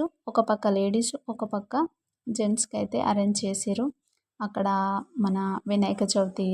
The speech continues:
చేసిన వాళ్ళు టీం ఉంటారు కదా, చాలా బాగా కష్టపడ్డారు ఫ్రెండ్స్ అందరూ. ఇక చూసారా,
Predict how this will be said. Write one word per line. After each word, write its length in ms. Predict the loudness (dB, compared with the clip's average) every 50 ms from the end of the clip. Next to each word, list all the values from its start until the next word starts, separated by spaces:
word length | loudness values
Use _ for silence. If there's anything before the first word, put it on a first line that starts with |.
| 0 0
చేసిన 380 | 0 0 0 0 0 -2 -2 0 0 0 0 -2 _ _ _ _ _ _ _ _ -4
వాళ్ళు 260 | -2 0 2 2 0 0
టీం 280 | 0 2 2 4 4 4
ఉంటారు 320 | 4 4 4 2 0 0
కదా, 240 | 0 -2 0 0 0 -2 -4
చాలా 280 | 0 2 2 2 2 2
బాగా 260 | 2 2 2 2 2
కష్టపడ్డారు 680 | 0 -4 -4 -4 -4 -8 -8 -8 -6 -4 -2 -2 -4 -4
ఫ్రెండ్స్ 340 | -6 -6 -4 -4 -4 -4 -4
అందరూ. 360 | -4 -4 -2 0 0 0 0 -2 -2 _ _ _ _ _ _ _ _ _ _ _ _ _ _ _ _ _ _
ఇక 200 | _ _ -10 -6
చూసారా, 480 | -4 -2 -2 -2 -2 -2 -4 -4 -4 -4